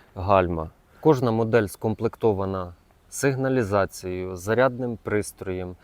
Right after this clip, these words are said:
дзеркала заднього виду. Це все йде в комплекті до кожної моделі. І в залежності уже від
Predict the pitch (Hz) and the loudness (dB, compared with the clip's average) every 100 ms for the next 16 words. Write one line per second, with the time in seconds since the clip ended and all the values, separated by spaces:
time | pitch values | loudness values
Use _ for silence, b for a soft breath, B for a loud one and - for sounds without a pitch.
0 | b b 98 95 107 - 117 131 123 123 | b b -6 -2 0 2 2 2 2 0
1 | 113 110 107 98 101 85 92 - 98 - | 0 -2 -2 0 -2 -2 -10 -8 -10 -8
2 | - 127 151 113 107 98 104 95 110 131 | 2 4 4 0 -4 -4 -8 -4 -2 -2
3 | - 120 95 87 107 117 107 107 104 101 | -4 -6 -4 -4 0 -2 -2 -6 -6 -6
4 | 101 90 80 80 - _ B B B - | -6 -4 -4 -6 -14 _ B B B -4
5 | 185 170 104 117 123 104 98 95 - 95 | -2 0 2 6 6 6 2 -8 -6 -4
6 | 92 87 95 85 90 110 | -2 -4 -4 -4 -2 -4